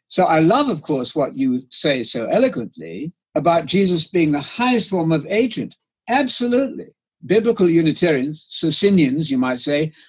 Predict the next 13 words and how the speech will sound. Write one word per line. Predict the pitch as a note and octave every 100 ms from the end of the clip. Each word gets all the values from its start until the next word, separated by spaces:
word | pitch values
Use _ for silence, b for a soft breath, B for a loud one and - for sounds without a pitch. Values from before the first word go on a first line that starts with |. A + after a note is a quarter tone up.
| b -
or | A#2
going | C#3+ C3+
further | F3 D#3+
back, | C#3 D3 D3+ C3
the | C#3 C3 C3 B2 -
dynamic | D3 D3 F3+ F#3+ D3
monarchians, | C#3+ C#3+ D3 D3 B2 D3+ - - _ _ -
probably | C#3 C3 C#3 C3+
Paul | B2+ D#3 C#3+
of |
Samosata | - D3 C#3 - C#3+ B2+ - C3+
and | C#3
others, | D#3 D3+ C3+